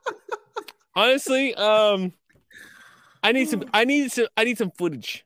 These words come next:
I need to see something to believe in this because I know that, like, it could be really badass if it's similar to the Clone Wars and, like, his adventures in the Clone Wars, and it leads up to a, a big stuff. Um,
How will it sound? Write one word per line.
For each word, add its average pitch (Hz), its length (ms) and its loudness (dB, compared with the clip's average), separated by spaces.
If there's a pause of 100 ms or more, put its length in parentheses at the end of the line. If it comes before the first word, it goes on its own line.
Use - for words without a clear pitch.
(120)
I 156 40 -4
need 202 160 -2
to 190 60 -4
see 240 320 -2
something 214 680 -2
to - 100 -4
believe 185 1000 0 (300)
in 170 240 -2
this 165 420 -2 (600)
because 180 340 0 (100)
I 202 180 2
know 208 380 2
that, 233 140 0
like, 175 220 -2
it 156 160 -4
could 175 260 -2
be 185 120 -4
really 185 240 0
badass 185 600 -2
if 156 140 -6
it's 143 160 -6
similar 160 460 -2
to 156 180 -4
the 131 100 -4
Clone 139 340 -2
Wars 143 360 0
and, 123 100 -4
like, 113 220 -2
his 135 240 -4
adventures 127 680 -2
in 131 80 -4
the 127 80 -6
Clone 139 280 -4
Wars, 143 360 0 (380)
and 131 440 0
it 135 160 -6
leads 131 360 -2
up 131 200 0
to 127 300 -6 (200)
a, 143 100 -10
a 117 40 -10 (120)
big 139 240 -2
stuff. 131 480 -4 (440)
Um, 127 680 0